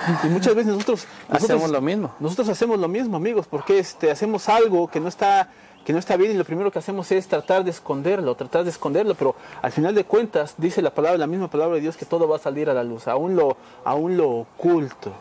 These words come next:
Speaker 1: Y lo que Dios quiere, hermano, hermana, amigo, Sergio, es que cada uno de nosotros, ya estamos en este mundo, en este mundo caído,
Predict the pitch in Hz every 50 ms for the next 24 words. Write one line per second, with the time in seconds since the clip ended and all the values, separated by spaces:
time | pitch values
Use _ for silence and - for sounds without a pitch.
0 | - - - - - - 139 135 127 - - 135 147 180 180 - - - - 196
1 | 214 196 185 185 175 170 151 101 - - - - 135 131 143 156 170 180 175 160
2 | 147 135 147 165 175 170 156 143 131 143 160 185 175 139 131 135 131 123 - -
3 | 165 170 160 - - 131 127 120 - - - - - - 147 147 - - 175 156
4 | 139 123 - - - - 175 175 175 180 170 180 190 190 175 160 147 139 127 -
5 | - 175 185 185 - 156 139 131 131 - - - - - - - - - - -
6 | - - - - 160 - - 226 220 202 - 208 220 214 - 202 190 202 220 233
7 | 220 202 214 208 180 165 175 - 185 180 190 190 190 - - 147 165 196 202 208
8 | 208